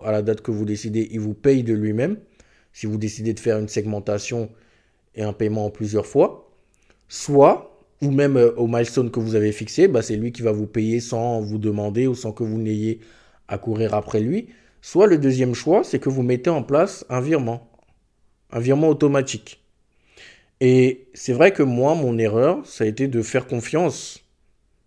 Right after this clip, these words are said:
Euh, c'est pas une mauvaise chose, hein. Après, il y a des clients qui ne sont pas de mauvaise foi. Tous les clients ne sont pas de mauvaise foi. Mais ce qui arrive souvent, c'est que, bah, on se dit, bah, le client, de toute façon, il va payer.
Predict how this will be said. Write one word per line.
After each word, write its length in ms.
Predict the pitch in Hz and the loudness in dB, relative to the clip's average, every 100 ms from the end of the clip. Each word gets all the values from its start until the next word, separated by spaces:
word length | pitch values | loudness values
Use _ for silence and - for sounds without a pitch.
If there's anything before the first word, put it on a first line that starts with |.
| _ _ _ _ _ - | _ _ _ _ _ -4
Euh, 800 | 110 104 101 98 98 98 98 123 | 0 0 0 0 0 -2 -2 -6
c'est 140 | - - | -6 2
pas 100 | 196 | 4
une 80 | |
mauvaise 240 | 190 180 170 | 4 4 2
chose, 260 | - 202 | 4 4
hein. 80 | 156 | 4
Après, 200 | 127 143 | 0 2
il 20 | |
y 20 | 151 | 2
a 40 | |
des 100 | 127 | 0
clients 180 | 139 151 | -2 -6
qui 120 | 147 | -6
ne 40 | |
sont 140 | 123 120 | -10 -2
pas 100 | 127 | -2
de 60 | |
mauvaise 260 | 120 113 110 | 0 0 0
foi. 160 | - 160 | -2 -4
Tous 140 | - | -2
les 100 | 151 | -4
clients 160 | 135 131 | -2 -8
ne 60 | |
sont 100 | 127 | -6
pas 140 | 117 120 | -4 -4
de 60 | |
mauvaise 280 | 113 110 107 | -2 -2 -4
foi. 240 | - 165 - _ - _ | -4 -4 -6 _ -20 _
Mais 320 | - 113 - - | 2 2 2 -10
ce 140 | - | -4
qui 160 | 139 180 | 2 4
arrive 240 | 160 151 | 4 2
souvent, 580 | 147 147 127 135 175 - _ _ _ _ | -2 -6 -2 -4 -4 -12 _ _ _ _
c'est 180 | - 113 | -12 -4
que, 120 | 139 | -2
bah, 280 | 123 104 - | 0 0 -2
on 120 | 123 | -6
se 60 | 117 | -6
dit, 120 | 131 | -4
bah, 140 | 196 139 | 0 2
le 100 | 117 | 0
client, 220 | 117 147 | -2 -4
de 60 | 143 | -4
toute 140 | 127 | -4
façon, 280 | 131 120 185 | -4 -2 -4
il 80 | 175 | 0
va 140 | 196 | 0
payer. 420 | 147 156 165 - | 0 -2 -2 -6